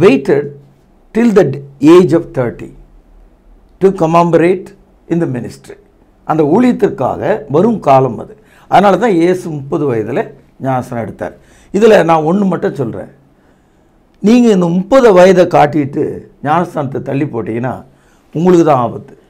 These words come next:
ஏன்னா நம்ம கண் எதிரில் ஒரு வயது குழந்தை இறக்குறது, ஐந்து வயது பிள்ளை இறக்குறது,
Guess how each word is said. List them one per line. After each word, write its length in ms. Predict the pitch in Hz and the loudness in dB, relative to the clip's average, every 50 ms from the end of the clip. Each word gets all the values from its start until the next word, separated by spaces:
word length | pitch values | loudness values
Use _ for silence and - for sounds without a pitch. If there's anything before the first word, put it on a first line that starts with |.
| _ _ _ _ - | _ _ _ _ -10
ஏன்னா 200 | - 156 151 135 143 156 160 | -4 -2 0 2 2 2 0
நம்ம 200 | 147 139 135 131 | 0 -2 -4 -2
கண் 300 | 135 135 143 151 156 151 | -2 -2 -2 0 0 2
எதிரில் 320 | 143 151 151 156 156 143 110 - - - _ _ _ _ _ _ _ - - 101 98 | 2 2 2 2 2 2 0 -2 -8 -14 _ _ _ _ _ _ _ -20 -20 -14 -6
ஒரு 180 | - 156 170 170 | -4 0 2 2
வயது 240 | 170 175 170 165 156 | 2 4 2 0 0
குழந்தை 360 | - 160 156 165 170 160 165 156 | -2 -2 -2 -2 -2 -2 -4 -6
இறக்குறது, 500 | 151 151 180 175 180 180 165 127 98 92 - - | -4 -4 -6 -4 -4 -4 -6 -6 -6 -10 -12 -10
ஐந்து 340 | - - 127 156 170 170 165 | -6 -4 -2 -2 0 0 0
வயது 280 | 160 156 151 143 143 147 135 - - - - - _ - | 0 0 0 0 0 0 -2 -2 -4 -10 -16 -20 _ -6
பிள்ளை 200 | - 151 170 165 160 | -2 2 2 2 2
இறக்குறது, 640 | 151 143 143 156 165 196 196 - - 139 113 85 | 0 -4 -4 -4 -4 -6 -6 -6 -6 -8 -8 -8